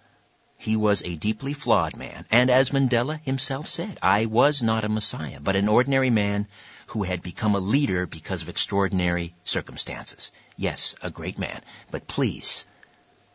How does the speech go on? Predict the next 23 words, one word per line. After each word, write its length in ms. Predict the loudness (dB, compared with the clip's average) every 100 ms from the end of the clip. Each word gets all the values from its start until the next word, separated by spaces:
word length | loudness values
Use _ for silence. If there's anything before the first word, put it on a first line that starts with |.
| 0
not 460 | 2 4 2 -4 -12 _ _
the 140 | -2
Messiah. 480 | 0 2 0 -2 -6 -14 -20 -20 _ -18 -18 -20 -20 6
Now, 220 | 8 8
another 280 | 8 6 4
man 340 | 2 2 0
who 140 | 2 2
has 120 | 2
at 160 | 0
times 460 | 0 -2 -2 -2 -4
been 400 | -2 0 0 0
compared 560 | -2 -4 -2 0 0 -2
to 140 | -6
a 80 | -6
Messiah 500 | -2 -2 -2 -6 -12 -16 _ _ _ -20 -20 -20 _
is 280 | 4 4 2
the 200 | -2 -2
current 340 | 0 0 0
occupant 440 | -4 -4 -6 -4
of 60 | -4
the 120 | -4 -6
White 120 | -6
House. 420 | -8 -6 -4 -6